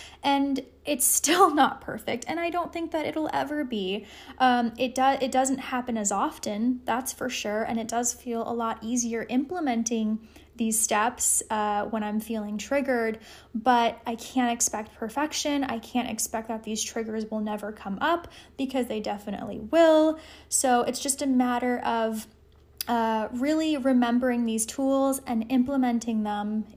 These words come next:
in the moment. And I promise you, the more you practice, uh, the more confident you will feel. All right. So thank you so much for listening. If you need more support, you can book a free clarity call with me to learn about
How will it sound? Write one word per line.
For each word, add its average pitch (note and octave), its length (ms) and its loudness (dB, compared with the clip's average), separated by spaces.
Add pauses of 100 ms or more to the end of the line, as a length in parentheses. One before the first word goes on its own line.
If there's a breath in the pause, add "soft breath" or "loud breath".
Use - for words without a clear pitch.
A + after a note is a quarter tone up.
in B3 540 4
the C4+ 60 0
moment. G#3+ 680 2 (340 loud breath)
And G#3+ 160 -4
I G#3 100 -4
promise C4 600 4
you, B3+ 440 2 (220 loud breath)
the A3+ 100 -2
more A#3 340 4
you C#4 160 0
practice, B3 880 2 (300 loud breath)
uh, A3 360 0
the A#3 200 0
more A#3 320 2
confident A3+ 800 -2 (100)
you G#3 220 -6
will G#3 160 -6
feel. - 500 -10 (600)
All G#3+ 160 -4
right. C#4 380 6 (300 loud breath)
So C4 180 0
thank D4+ 400 4
you E4 120 2
so C#4+ 220 2
much C4 220 4
for B3+ 180 0
listening. A#3+ 540 2
If A#3+ 180 -4
you B3 120 4
need C#4+ 280 4
more D4 220 2
support, C4 560 0
you A#3+ 140 -4
can A3 180 2
book G#3+ 180 -2
a G#3 60 -4
free D4 300 -4
clarity C#4 400 0
call C4 260 0
with C4 160 -2
me B3+ 140 4
to B3+ 80 0
learn A#3 220 -2
about A3+ 380 0